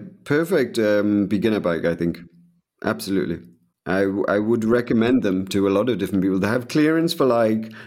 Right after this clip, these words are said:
twenty-eight or thirty-two C tires, which is great, I think. Uh, throw away the tires instantly, replace them. That's, that's the first thing.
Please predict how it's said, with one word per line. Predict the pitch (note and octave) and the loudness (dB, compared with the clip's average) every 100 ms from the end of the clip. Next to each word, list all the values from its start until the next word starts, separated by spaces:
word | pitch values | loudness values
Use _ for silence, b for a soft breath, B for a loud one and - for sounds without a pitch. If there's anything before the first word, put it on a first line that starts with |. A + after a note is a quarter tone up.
| B | B
twenty-eight | - D3+ D#3 D3+ D3+ D3+ D3+ D3 | -4 0 2 2 2 2 0 0
or | |
thirty-two | B2+ D3 C#3 D3 - D3 D3 C#3+ C#3+ C#3+ C#3 C#3+ C3+ | 0 2 2 0 0 4 4 4 2 2 2 2 0
C | - C#3 B2+ | 2 2 2
tires, | B2+ B2+ C#3 F#3 G#3+ | 2 2 2 2 0
which | B2+ A#2 | -4 -2
is | A#2 | -4
great, | A#2 A#2 C3+ F3 | 0 2 2 0
I | F#3+ F3 | 0 2
think. | F#3 F#3 F#3 - B B B B B B - | 2 2 -2 -8 B B B B B B -6
Uh, | G#2 A2+ A2+ A2 | 0 2 2 0
throw | B2+ D#3+ | 2 4
away | F3+ F3 D3+ | 4 4 0
the | C#3 | 0
tires | A#2+ B2+ B2 | 0 2 2
instantly, | A#2+ A2+ - B2 C3 C#3 | 2 0 -2 0 0 0
replace | A2+ A2+ A2+ A2 | 0 0 0 0
them. | F#2+ G#2 A2+ A2+ | -2 0 0 -2
That's, | F#2+ F#2+ - | -6 -6 -6
that's | G2+ G2 - | -4 -4 -4
the | |
first | F2+ F#2+ F#2 - | -4 -2 -2 -2
thing. | F#2+ G2+ | -4 -4